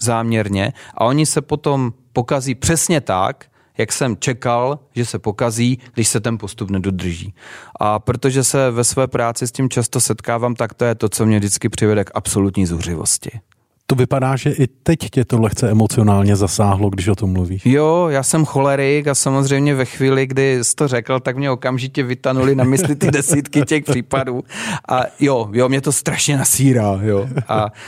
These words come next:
Speaker 1: a oni zase ti cholerici to mají tak, že já rychle bouchnu, rychle uhasím,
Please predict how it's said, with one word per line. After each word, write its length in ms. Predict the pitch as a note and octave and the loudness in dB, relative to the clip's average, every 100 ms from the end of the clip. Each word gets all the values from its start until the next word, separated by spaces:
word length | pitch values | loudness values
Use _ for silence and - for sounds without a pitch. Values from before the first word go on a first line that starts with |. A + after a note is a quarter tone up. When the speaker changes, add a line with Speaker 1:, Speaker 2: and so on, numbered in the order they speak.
| - - B2+ | -20 -8 -2
Speaker 1:
a 180 | A2+ G2+ - - - | 0 -2 -6 -12 -2
oni 220 | C3+ C#3 | 0 0
zase 180 | B2 A#2 | 0 0
ti 100 | C3 | -2
cholerici 480 | - G#2+ A2 G#2+ A#2 | 0 0 0 -4 -4
to 100 | A#2 | 0
mají 220 | A2 A#2 | 0 0
tak, 300 | - G2+ G#2 | 0 -2 0
že 100 | A2 | 0
já 340 | G#2+ G#2+ G#2 - - | 0 0 -2 -4 -4
rychle 720 | G#2 G2 - A2 G2+ G2 - - | -2 -2 -4 -2 0 0 -4 -8
bouchnu, 640 | G2+ F#2 F2 G2+ G2 F#2 F#2 | -2 -2 -2 0 2 2 0
rychle 560 | F2+ - G2+ F#2 F#2 F2+ | -2 -2 0 0 -2 -6
uhasím, 640 | F2+ F#2 F#2+ - G2 G2+ | -4 -2 0 -2 -4 -8